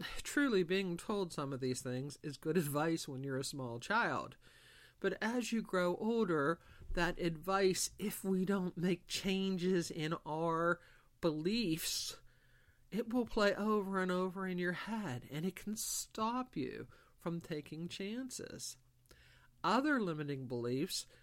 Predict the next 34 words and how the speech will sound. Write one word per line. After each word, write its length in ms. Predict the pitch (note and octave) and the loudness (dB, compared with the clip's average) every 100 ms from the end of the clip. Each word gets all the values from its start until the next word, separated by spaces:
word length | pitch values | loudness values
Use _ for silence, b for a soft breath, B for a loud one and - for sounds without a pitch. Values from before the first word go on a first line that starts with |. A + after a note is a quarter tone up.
| b | b
come 240 | - G#3 A3 | -4 -2 -2
from 340 | B3+ A#3+ A#3+ - - F4 | -4 -4 -6 -10 -6 2
a 20 | |
little 240 | F4+ F#4 | 4 6
more 160 | F4 F4+ | 4 2
subliminally 1080 | - F4 C4+ D4 D#4+ D#4+ D4+ F3+ C3+ C#3 | 2 -2 0 0 2 0 0 2 2 2
from 280 | E3+ F#3+ G3 - | 0 -2 -4 -2
family 560 | C4 C4+ C#4 C4 G3 C#3+ | -2 0 0 2 2 2
life, 580 | A2+ D#2+ C#2+ - - - B B B - | 0 -2 -6 -10 -16 -20 B B B -4
from 200 | B3 B3+ | -2 0
how 180 | C#4 | 0
your 240 | C#4 C#4 C#4 | 2 2 2
family 720 | - A#3 A3 A3 A3 G#3+ A3+ - - | 0 0 0 0 0 2 0 -4 -4
lives, 460 | F#3+ E3+ D#3 C3+ | 2 4 4 0
from 180 | - C#3+ D#3 | -4 -8 -4
how 160 | G3+ G3+ | -2 0
you 200 | G#3+ G#3+ | 2 2
watched 400 | G3 F#3+ - - | 2 0 -4 -4
your 80 | F#3 | -4
parents 800 | - F#3+ F3+ F3 E3+ C#3+ - C#3+ | -4 -6 -4 -4 -4 -8 -8 -6
live, 220 | C3 B2+ | -4 -4
from 160 | D#3 D3+ | -8 -6
how 120 | F#3+ | -4
you 220 | G3+ A3+ | -2 -2
watched 380 | G#3 F#3+ F#3+ - | 0 0 -2 -6
your 100 | F#3+ | -4
neighbors 720 | F#3 F3 E3+ F#3+ F3 D3 C#3+ - | -2 0 2 2 0 -4 -4 -4
live, 400 | A#2 A2+ A#2+ B2+ B B B B B | -4 -4 -4 -8 B B B B B
from 160 | B3 B3 | -2 2
what 220 | C4+ E4+ | 0 2
went 160 | C4+ C4 | 0 2
on 240 | B3 A#3 | 0 0
in 160 | A#3 B3 | -2 -4
school. 760 | - - A3+ A#3+ F#3 A#2+ B1+ | -6 -2 2 4 6 4 -2